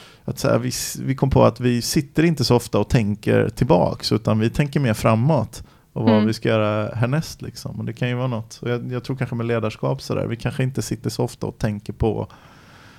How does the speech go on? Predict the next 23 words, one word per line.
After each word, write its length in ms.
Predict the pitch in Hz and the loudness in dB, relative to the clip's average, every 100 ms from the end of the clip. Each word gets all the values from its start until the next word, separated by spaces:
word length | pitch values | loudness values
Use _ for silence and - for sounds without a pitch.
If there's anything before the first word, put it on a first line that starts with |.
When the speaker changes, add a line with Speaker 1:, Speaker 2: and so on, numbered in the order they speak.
| - _ | -20 _
Speaker 1:
vårt, 540 | - 110 101 - - - - | -4 0 0 -2 -12 -16 -10
eh, 300 | 107 123 - | -8 -8 -10
ledarskap 600 | - 127 107 104 - 135 | -4 0 0 0 -2 -2
och 60 | 113 | 0
hur 60 | 113 | -2
det 80 | |
ska, 140 | 101 120 | -2 -2
vi 100 | 110 | 0
bara 260 | 131 120 | 2 4
gör 240 | 101 104 139 | 4 2 -2
saker. 380 | - - - - _ _ _ _ - | -6 -10 -14 -18 _ _ _ _ -4
Speaker 2:
Mm. 220 | 233 226 | -2 -2
Speaker 1:
Men 140 | 226 110 | -2 -4
Speaker 2:
Och 60 | |
Speaker 1:
så 100 | 233 | -2
är 60 | 233 | -2
Speaker 2:
så 60 | 220 | -2
Speaker 1:
det 40 | |
kanske 180 | 113 110 | -4 -4
det 180 | 107 101 | -4 -4
som 360 | - 104 98 - | -6 -8 -8 -6
är 280 | 127 131 101 | -6 -4 -6
ledarskapet 640 | 107 - - 117 - 135 | -8 -8 -12 -16 -16 -20